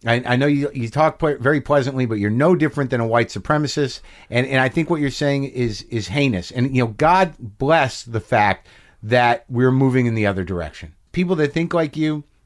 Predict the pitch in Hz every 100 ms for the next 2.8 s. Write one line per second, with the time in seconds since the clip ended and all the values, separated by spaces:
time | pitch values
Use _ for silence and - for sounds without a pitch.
0 | _ - 123 120 117 120 131 139 127 113
1 | 107 85 69 - - _ _ _ - 120
2 | - 165 180 160 151 131 120 113